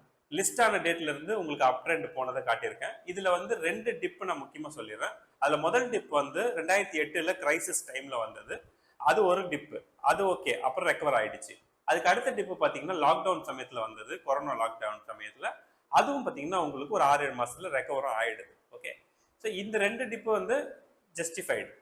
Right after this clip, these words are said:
இப்ப நம்ம பார்க்க வேண்டியது இப்ப லேட்டஸ்டா போயிட்டு இருக்கு பாத்தீங்களா, இப்ப லாஸ்டா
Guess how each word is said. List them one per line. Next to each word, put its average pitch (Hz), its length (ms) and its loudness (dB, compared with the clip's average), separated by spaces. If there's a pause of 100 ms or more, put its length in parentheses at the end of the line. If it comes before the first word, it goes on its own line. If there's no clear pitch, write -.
(100)
இப்ப 160 140 -8
நம்ம 170 180 0
பார்க்க 233 320 4
வேண்டியது 180 280 -2
இப்ப - 140 -8
லேட்டஸ்டா 233 680 0
போயிட்டு 165 240 -2
இருக்கு 120 220 -10
பாத்தீங்களா, 110 480 -2
இப்ப - 200 -10
லாஸ்டா 135 540 4